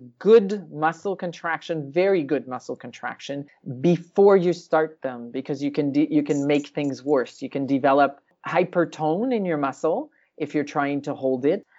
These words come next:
and it can increase your symptoms. So you have to ha-,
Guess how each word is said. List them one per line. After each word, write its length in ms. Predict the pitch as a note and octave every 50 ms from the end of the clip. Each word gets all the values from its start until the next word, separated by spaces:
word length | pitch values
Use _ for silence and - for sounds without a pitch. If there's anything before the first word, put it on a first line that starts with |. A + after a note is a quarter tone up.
| -
and 180 | D#3+ D#3+ D#3 D3+
it 120 | D3 D3
can 160 | - E3 D3
increase 580 | D#3 - F#3+ F#3 F3+ - - F3 E3 D#3 D#3 -
your 80 | D3+ C#3
symptoms. 800 | C#3 - C3+ C3 B2 A2+ - - - - _ - - - - _ _
So 380 | - - - E3+ D#3+ D#3 D#3
you 300 | D3+ D3+ - D#3 D#3+ D#3+
have 360 | D#3 D#3+ D#3+ F3 F3+ F3 - _
to 180 | - F3+ D#3+
ha-, 160 | D#3+ D3+ D3